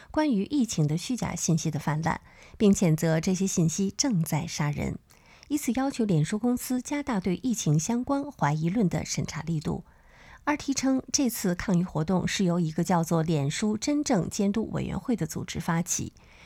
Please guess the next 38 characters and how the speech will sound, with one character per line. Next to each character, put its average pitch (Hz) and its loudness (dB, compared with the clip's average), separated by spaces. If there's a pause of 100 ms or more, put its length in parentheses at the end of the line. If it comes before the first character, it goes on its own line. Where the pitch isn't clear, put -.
(220)
报 185 4
道 170 4
介 190 0
绍 165 4
说， 208 0
该 320 -2
组 185 0
织 196 0
的 180 0
出 208 -6
现 202 -2
是 - -2
对 175 2
脸 151 0
书 170 -4
公 190 0
司 214 -2 (280)
于 208 2
二 294 2
零 214 2
一 285 2
八 302 0
年 160 4
建 185 2
立 165 2
的 - -2
所 - -2
谓 165 0
“中 269 -2
立 214 -2
监 262 0
督 262 -4
委 156 -4
员 - -6
会” 208 0
的 156 -2
回 160 -4
应。 208 0